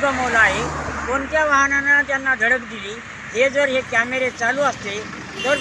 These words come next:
पोलिसांना कळलं असतं आणि पोलीस या वाहनावर, परंतु असे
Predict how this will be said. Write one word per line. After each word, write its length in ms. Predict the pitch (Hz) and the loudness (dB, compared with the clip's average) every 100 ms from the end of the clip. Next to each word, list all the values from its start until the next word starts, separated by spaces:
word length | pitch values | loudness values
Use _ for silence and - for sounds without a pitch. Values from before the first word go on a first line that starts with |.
| - | -2
पोलिसांना 540 | 247 254 240 254 262 | -4 -2 0 0 0
कळलं 380 | 254 269 302 302 | -2 2 4 6
असतं 260 | 262 - 196 - - - - - | 4 2 -2 -2 0 0 0 2
आणि 160 | - - - | 2 2 0
पोलीस 360 | - - 320 - - - 302 - | 0 0 -2 -2 -4 -4 -2 2
या 100 | 269 | 4
वाहनावर, 680 | 269 339 - 302 294 294 294 294 294 285 277 285 277 285 - - - - - - - - - - - | 4 4 6 6 6 6 6 6 4 4 6 6 6 4 2 -2 -2 0 0 0 -2 -2 -2 -4 -2
परंतु 320 | 247 269 277 | 0 0 0
असे 260 | 294 254 | 0 0